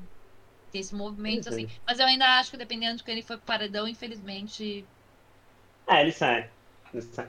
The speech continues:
Speaker 2: Mas o Fred, eu acho o Fred um personagem muito curioso, porque o Fred, ele conseguiu ser cancelado e descancelado. E, e pra mim, cara, ele é como se você atravessasse a internet como ela fosse papel, sabe?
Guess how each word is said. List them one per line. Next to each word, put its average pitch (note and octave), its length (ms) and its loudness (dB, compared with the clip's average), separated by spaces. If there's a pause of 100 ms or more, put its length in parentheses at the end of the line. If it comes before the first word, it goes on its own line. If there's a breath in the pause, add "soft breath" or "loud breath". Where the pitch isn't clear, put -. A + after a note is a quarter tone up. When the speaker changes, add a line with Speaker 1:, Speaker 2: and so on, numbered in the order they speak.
Speaker 2:
Mas F#3+ 180 6
o A3+ 80 4
Fred, A3 320 4
eu G#3 60 4
acho G3+ 140 2
o F3+ 40 4
Fred F#3 300 4
um F3 60 2
personagem E3 460 2
muito D#3+ 180 -2
curioso, D3+ 240 0
porque D3+ 200 -4
o D3 60 2
Fred, D#3 300 0
ele E3 80 2
conseguiu D#3 420 -2
ser D#3 300 2
cancelado G3 680 8
e G3+ 40 4
descancelado. D3+ 1080 6 (800)
E, D#3 220 2
e D3+ 40 -2
pra E3+ 240 6
mim, A3+ 280 6
cara, D3 340 6
ele D#3+ 380 8
é D3 80 8
como F3 200 2
se G3 80 0
você F#3+ 200 2
atravessasse F#3+ 720 4
a G3+ 40 2
internet F#3 640 4
como E3 140 2
ela D#3+ 140 4
fosse F3 160 -2
papel, E3 720 4
sabe? A#2+ 380 0